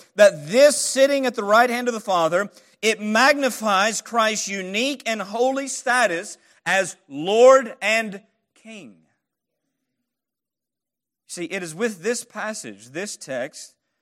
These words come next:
that Jesus challenged the Pharisees with who he was. He challenge-, challenges them, <clears throat> excuse me, in Matthew twenty-two forty-five, where Jesus quotes this verse.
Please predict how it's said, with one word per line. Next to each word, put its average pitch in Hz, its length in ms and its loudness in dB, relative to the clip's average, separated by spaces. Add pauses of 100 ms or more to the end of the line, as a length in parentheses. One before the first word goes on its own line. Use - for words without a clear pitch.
(340)
that 151 160 -8
Jesus 147 420 -12
challenged 139 800 -12
the 127 80 -20
Pharisees 135 500 -14 (1200)
with 123 140 -20
who 120 100 -16
he 120 100 -12
was. 139 360 -12 (1080)
He 170 120 -12
challenge-, 196 680 -6
challenges 175 580 -4
them, 107 300 -14
<clears throat> - 440 -2 (540)
excuse 123 360 -10
me, 185 160 -10 (640)
in 110 100 -16
Matthew 170 360 -6
twenty-two 165 420 -12
forty-five, 139 580 -10
where 127 220 -14 (180)
Jesus 131 380 -12
quotes - 420 -16
this 113 240 -20
verse. 101 540 -20